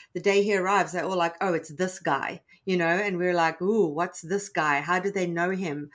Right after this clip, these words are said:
What did he do in the past?" And we maybe make an assumption that he was arrested for something. Perhaps he was even arrested at the protest. You know, the, these are all kinds of things that allow for conflict. It allows for curiosity seeds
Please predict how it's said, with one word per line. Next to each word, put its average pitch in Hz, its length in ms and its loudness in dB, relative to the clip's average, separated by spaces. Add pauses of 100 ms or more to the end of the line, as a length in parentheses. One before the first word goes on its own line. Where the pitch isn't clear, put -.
(180)
What 180 140 2
did 190 120 2
he 190 140 -2
do 196 180 -2
in 190 140 0
the 180 80 -4
past?" 208 400 -2
And 185 80 -4
we 175 80 -4
maybe 185 320 -2
make 185 220 -4
an 160 100 -6
assumption 170 640 -4 (280)
that 180 100 2
he 175 100 2
was 170 180 -4
arrested 240 500 -2
for 240 140 -6
something. 226 520 -2 (200)
Perhaps 247 260 0
he 285 80 2
was 240 160 -2
even 226 240 -2
arrested 208 460 0
at 190 180 0
the 170 60 -14
protest. 240 720 -4 (420)
You 214 120 2
know, 196 280 4 (120)
the, 240 340 -2
these 233 200 -2
are 208 80 -2
all - 160 2
kinds 285 320 -4
of 214 100 -6
things 208 320 0
that 180 160 -2
allow 175 280 0
for 190 120 -12
conflict. 240 640 -4
It 160 140 -6
allows 180 320 0
for 180 80 -14
curiosity 202 720 -4
seeds 202 460 -4